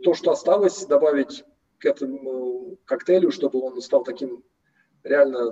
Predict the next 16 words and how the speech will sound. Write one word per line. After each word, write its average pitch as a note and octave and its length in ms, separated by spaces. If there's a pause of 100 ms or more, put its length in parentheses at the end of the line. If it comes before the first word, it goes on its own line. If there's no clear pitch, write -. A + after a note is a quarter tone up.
драйвовым C3+ 640
и A#2 480 (600)
стремился C3 800
к - 200
росту C#3 320
цен, F#3+ 280
это, C#3+ 220
собственно, C#3 400
рост, - 360
э, B2+ 240
реальных C3+ 340
доходов. A2+ 440
Вот - 100
этого D#3+ 180
пока D#3+ 240
нет. - 280